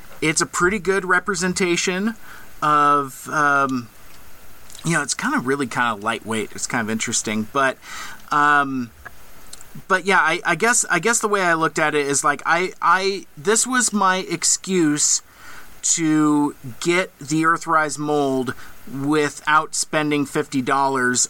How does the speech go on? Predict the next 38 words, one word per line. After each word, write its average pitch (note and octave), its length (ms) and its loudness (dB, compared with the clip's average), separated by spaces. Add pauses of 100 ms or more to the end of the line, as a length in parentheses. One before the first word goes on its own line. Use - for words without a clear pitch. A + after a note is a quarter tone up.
(100)
on C3 560 4 (420)
Earthrise C#3 500 2
Optimus A#2+ 720 0
and C#3 720 2 (600)
accidentally D#3 800 2
getting C3+ 420 0
it C3 300 0
in, B2+ 580 2
you C3+ 140 0
know, A#2+ 100 0
kind C3 180 2
of A#2+ 100 -4
like B2+ 200 -2
his, B2 380 0
uh, B2 360 2
uh, B2+ 160 0
dead B2 320 -2
Transformers B2 680 0
the A#2+ 100 -4
movie A#2+ 320 0
deco. A2 380 -2
So C3 120 0
I'm C3+ 100 -4
gonna A3+ 180 -4
try G3 240 -2
to C#3+ 100 -2
shove D3+ 440 0
his C#3+ 260 -2
face C3+ 420 -2
up B2 160 -2
in A2+ 80 -2
the G#2 80 -4
camera B2 500 -2
here G#2+ 300 -2
so - 140 -2
you G#2+ 80 -2
can G#2+ 180 -6
see C3 420 0